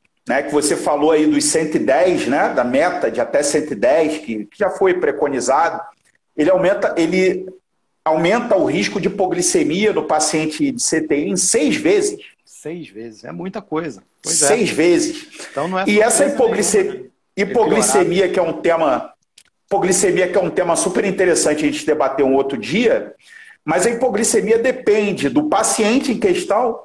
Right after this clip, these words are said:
Speaker 1: né? Depende se ele tem insuficiências, né? Que podem levar ele a ter uma gliconeogênese pior e, naturalmente, qualquer jejum ele vai fazer uma hipoglicemia.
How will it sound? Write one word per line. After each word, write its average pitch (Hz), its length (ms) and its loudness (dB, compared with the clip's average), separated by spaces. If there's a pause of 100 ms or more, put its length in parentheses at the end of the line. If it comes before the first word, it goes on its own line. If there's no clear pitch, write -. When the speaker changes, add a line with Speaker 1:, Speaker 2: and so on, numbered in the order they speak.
Speaker 1:
né? 208 300 -2
Depende 185 440 -2
se 160 80 -4
ele 147 80 -4
tem 151 100 2
insuficiências, 147 760 -2
né? 147 340 -4 (360)
Que 131 200 0
podem 139 320 0
levar 143 320 2
ele 139 80 2
a 135 40 -2
ter 139 120 -2
uma 139 180 2
gliconeogênese 127 1300 0 (320)
pior 165 540 4
e, 131 100 2
naturalmente, 143 760 0 (200)
qualquer 151 380 2
jejum 156 720 2
ele 170 140 2
vai 143 320 2
fazer - 260 0
uma 143 140 0
hipoglicemia. 147 800 -4